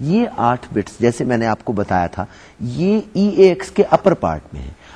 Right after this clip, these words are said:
اور ای اے ایکس کا جو اپر پارٹ ہے وہ ہمیں ڈائریکٹلی ایکسیسیبل نہیں ہوتا۔ اور یہی طریقہ میں نے آپ کو بتایا تھا کہ اگر اسے ہمیں ایکسس کرنا ہے تو اب ہم نے سمپل یہ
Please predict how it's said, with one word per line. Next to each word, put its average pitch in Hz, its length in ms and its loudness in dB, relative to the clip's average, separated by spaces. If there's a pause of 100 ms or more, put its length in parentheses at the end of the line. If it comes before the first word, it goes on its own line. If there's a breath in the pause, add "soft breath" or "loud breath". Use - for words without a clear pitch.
اور 117 200 2
ای 180 120 -2
اے 175 220 4
ایکس 175 220 -6
کا 175 140 0
جو 165 200 2
اپر 208 280 0
پارٹ 110 400 -2
ہے 113 120 -4
وہ 110 300 -4
ہمیں 104 260 -2 (420 loud breath)
ڈائریکٹلی 131 720 0
ایکسیسیبل 117 560 -6
نہیں 80 360 -6
ہوتا۔ 78 300 -6 (520 loud breath)
اور 113 100 0
یہی 139 320 2
طریقہ 131 340 0
میں 98 180 -2
نے 90 120 -4
آپ 85 220 -8
کو 101 80 -6
بتایا 85 300 -2
تھا 113 160 -8
کہ 113 100 -6
اگر 101 180 -2
اسے 85 280 -6
ہمیں 95 240 -6 (260 loud breath)
ایکسس - 360 -6
کرنا 147 320 2
ہے 104 100 -6 (320 loud breath)
تو - 180 -12
اب 151 200 2 (160)
ہم 143 80 -4
نے 147 120 0 (120)
سمپل 185 360 0
یہ 120 60 0